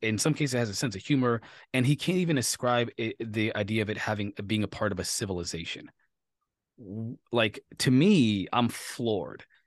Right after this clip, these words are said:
He, th-, that to me is like, it's enough th-, to give me a clearer picture of what's going on here.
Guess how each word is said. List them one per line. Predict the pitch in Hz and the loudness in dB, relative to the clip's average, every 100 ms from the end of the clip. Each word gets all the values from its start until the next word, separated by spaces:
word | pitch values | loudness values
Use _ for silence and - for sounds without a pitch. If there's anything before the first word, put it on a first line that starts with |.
| _ _ _ | _ _ _
He, | - 131 131 | -6 -2 -2
th-, | 131 - 131 131 | -4 -10 -8 0
that | 151 165 175 | 2 2 2
to | 175 | 2
me | 147 143 | 4 4
is | 110 | 2
like, | 117 107 - _ _ - | 2 0 -2 _ _ -8
it's | 143 131 | -4 0
enough | 113 113 143 160 - _ _ _ - | 0 2 2 0 -4 _ _ _ -12
th-, | - | -8
to | - | -6
give | 110 127 123 | -2 0 2
me | 113 | 0
a | 101 87 _ - | -2 -6 _ -14
clearer | - - 123 120 107 | -12 -4 -2 0 -2
picture | - 107 - 107 | -4 -6 -6 -4
of | 90 85 | -4 -4
what's | 92 - | -8 -6
going | 85 82 | -8 -10
on | 73 - | -12 -16
here. | - - | -18 -20